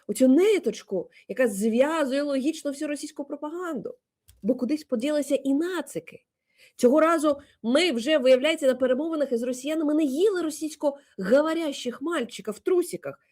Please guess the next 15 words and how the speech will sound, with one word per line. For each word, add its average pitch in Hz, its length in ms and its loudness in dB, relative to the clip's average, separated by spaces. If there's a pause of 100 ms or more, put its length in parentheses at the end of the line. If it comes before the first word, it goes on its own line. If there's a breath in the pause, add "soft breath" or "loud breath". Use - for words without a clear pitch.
(220)
під 262 100 -2
час 262 160 4
цієї 277 200 2
тристоронньої, 233 760 2 (360 soft breath)
е, 160 120 -4 (120)
зустрічі 247 720 -2
в 226 80 -2
Абу-Дабі. 247 680 -4 (460)
Де 294 280 4
ділася 359 440 2
оця 359 400 -2
шарманка, 349 600 -4
де 208 140 0
ми 349 140 0
українців 349 720 -2